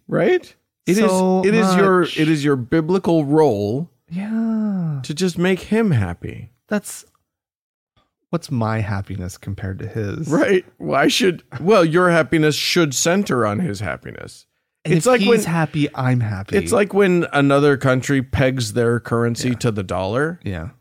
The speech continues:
Speaker 1: You should peg your happiness level to your husband's happiness level.
Speaker 2: Unfortunately, sh-, a woman in that con-,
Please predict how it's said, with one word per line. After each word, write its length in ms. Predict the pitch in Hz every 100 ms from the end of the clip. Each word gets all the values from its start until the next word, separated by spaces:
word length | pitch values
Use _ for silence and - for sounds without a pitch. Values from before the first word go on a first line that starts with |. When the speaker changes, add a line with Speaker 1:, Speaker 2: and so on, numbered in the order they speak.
| -
Speaker 1:
You 160 | 120 143
should 260 | 196 160
peg 340 | - 170 165 135
your 280 | 143 156
happiness 580 | 139 147 151 147 131 117
level 480 | 110 92 82 101 117 _ _ _ _
to 120 | -
your 160 | 120 110
husband's 540 | 127 120 117 113 110
happiness 520 | - - 107 98 101 -
level. 420 | 104 - - - _ 156
Speaker 2:
Unfortunately, 960 | 170 - - 277 320 - 180 147 135
sh-, 300 | 131 - - - _ -
a 100 | 123
woman 340 | 127 147 127
in 100 | 107 107
that 260 | 95 -
con-, 320 | - 98 95